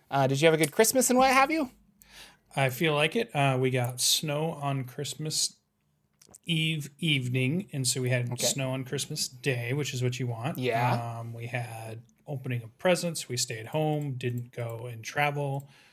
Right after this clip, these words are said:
Speaker 2: so it was quiet. We got to watch movies all day.
Speaker 1: Nice.
Speaker 2: So seemed like a pretty good Christmas Day for, for our family. How about your family?
Speaker 1: Yeah, no, it was great. We,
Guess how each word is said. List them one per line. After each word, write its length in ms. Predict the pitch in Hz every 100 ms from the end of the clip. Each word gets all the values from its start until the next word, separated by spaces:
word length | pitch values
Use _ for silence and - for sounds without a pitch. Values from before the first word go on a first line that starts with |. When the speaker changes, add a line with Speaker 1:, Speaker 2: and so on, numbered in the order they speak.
| _ _
Speaker 2:
so 200 | - 123
it 80 | -
was 120 | -
quiet. 720 | - - 160 156 151 151 -
We 40 | 135
got 140 | 123
to 60 | 120
watch 240 | 113 -
movies 360 | 143 156 151 143
all 180 | 143 139
day. 500 | 139 135 135 131 127
Speaker 1:
Nice. 300 | 113 110 101
Speaker 2:
So 400 | - 117 110 113 -
seemed 480 | - - 175 175 160
like 180 | 139 131
a 60 | 120 - - -
pretty 280 | 160 147
good 560 | 131 131 127 123 113 120 - _ _ _ _ _ _
Christmas 400 | - 127 123 117
Day 240 | 120 110 107
for, 280 | 127 123 -
for 200 | - 127
our 180 | 131 127
family. 340 | 127 110 113
How 60 | 131
about 180 | 131
your 140 | 139 131
family? 340 | - - 117 -
Speaker 1:
Yeah, 360 | 135 170 165
no, 180 | 135 160
it 40 | 160
was 120 | 151
great. 240 | 190 190
We, 300 | 139 143 143